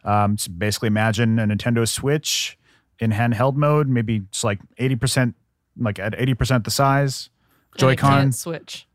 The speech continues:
Speaker 1: And it can't switch, <laughs> which is funny.
Speaker 2: <laughs>
Speaker 1: Uh, so the Joy-Cons are permanently attached. There's no H D rumble. There's no I R sensor, um, underneath. Uh, and it's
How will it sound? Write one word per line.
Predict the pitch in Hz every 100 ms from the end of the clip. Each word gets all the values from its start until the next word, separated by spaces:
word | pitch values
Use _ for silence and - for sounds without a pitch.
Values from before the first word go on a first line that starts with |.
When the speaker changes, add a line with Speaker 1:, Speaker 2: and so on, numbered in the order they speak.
| _
Speaker 1:
And | 117
it | 117
can't | 147 143
switch, | - 135 131 -
<laughs> | 110 117
which | 120 202
is | 180
funny. | 196 294 - 220
Speaker 2:
<laughs> | 180 277 180 185 -
Speaker 1:
Uh, | 143 135 120 117 - -
so | - 147 131
the | 123 110 - - _
Joy-Cons | 131 135 135 131 123
are | 123
permanently | 147 143 143 143
attached. | - 123 120 - - -
There's | 110 131
no | 120
H | 110 -
D | 110
rumble. | 104 120 120 123 123
There's | 104 95
no | 101 98
I | 87 95
R | 104
sensor, | 107 110 104 113 101 98 - _ _ _
um, | 104 101 98 95 98 -
underneath. | 104 101 98 101 98 - _ _ _ _ _ _ _ -
Uh, | 104 95 87 _ _ _
and | 120 113 110 107 104 104 - - - _ _ _ _ _ -
it's | 110